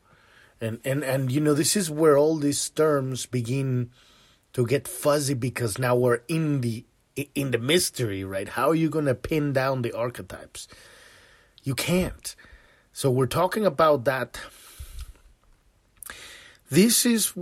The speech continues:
where, where I'm referring this fifty fifty percent balance, right? We have that will of the male, fifty percent polarity within ourselves.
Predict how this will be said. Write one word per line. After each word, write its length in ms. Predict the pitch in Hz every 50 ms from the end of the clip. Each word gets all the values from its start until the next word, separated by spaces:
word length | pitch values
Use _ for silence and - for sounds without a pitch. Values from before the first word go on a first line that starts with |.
| 180 - -
where, 320 | 160 160 170 160 151 151
where 260 | - - 139 147 143
I'm 380 | 139 135 139 139 135 127 120 117 - - - - - - _ -
referring 560 | 131 147 139 - - 180 180 180 180 175 170
this 200 | 147 151 139 -
fifty 440 | - - - 208 185 - - - 151
fifty 380 | 123 - 156 156 - - - 127
percent 500 | - - 113 101 - - 120 110 95 -
balance, 440 | 98 95 92 87 - - - -
right? 200 | - 104 113 117 - - - - - - - - - - _ _ _ _ _ _ _ _ - _ -
We 140 | 117 123 117
have 360 | 92 127 131 127 120 120 110 110
that 440 | 117 107 104 101 - - - - - _ _ _ _ _ -
will 480 | 123 123 151 175 190 175 139 147 190 - - _ _ _ _ _ _ _ _ _ _ _ _
of 280 | - 117 120 110 - - 117
the 280 | 110 110 101 98 95 - - - -
male, 500 | 104 110 135 165 151 110 104 123 139 - _ - - - - - _ _ _ _ _ _ - -
fifty 340 | - 131 127 123 - -
percent 440 | - - 117 107 - - 127 113 -
polarity 480 | - 117 107 104 113 139 143 135 117 110
within 380 | 104 104 104 - 143 147 143
ourselves. 640 | 127 107 101 - - 147 139 120 98 117 127 - -